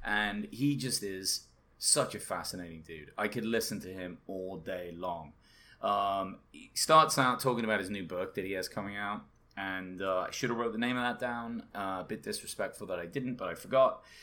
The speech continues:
But it's basically, like, physics and the military,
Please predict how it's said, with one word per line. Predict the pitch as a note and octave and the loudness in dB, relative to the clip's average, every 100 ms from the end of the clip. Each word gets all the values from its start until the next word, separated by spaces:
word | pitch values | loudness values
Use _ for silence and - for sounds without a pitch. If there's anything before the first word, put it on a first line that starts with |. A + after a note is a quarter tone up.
| - - | -20 -8
But | - B2 | 0 0
it's | G#2 | 2
basically, | D3 D3+ D#3 D3 C3+ B2+ | 4 4 2 2 0 2
like, | A#2 A2 F#2+ - - | 4 4 2 -6 -20
physics | - C#3 C#3 B2 B2+ - - - - - _ _ _ _ | -6 0 2 0 -4 -2 0 0 -2 -14 _ _ _ _
and | G#2+ A2 G#2+ G#2 G#2 | 0 2 2 0 -2
the | G2 | -2
military, | G#2 F#2+ F2 F#2 F#2 C#2+ | -4 -4 -6 -8 -8 -10